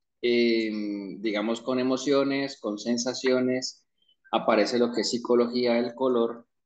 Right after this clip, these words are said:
Eh, incluso en nuestro lenguaje es muy común escuchar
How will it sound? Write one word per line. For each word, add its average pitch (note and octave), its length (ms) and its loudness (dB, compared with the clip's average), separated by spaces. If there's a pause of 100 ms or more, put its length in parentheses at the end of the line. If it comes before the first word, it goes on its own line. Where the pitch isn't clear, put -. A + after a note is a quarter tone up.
(600)
Eh, A#2 480 2
incluso B2+ 560 -2
en B2 60 -4
nuestro A#2 300 -2
lenguaje A2 680 0
es G#2 120 -4
muy A#2+ 260 -2
común B2 440 0
escuchar G#2 600 -2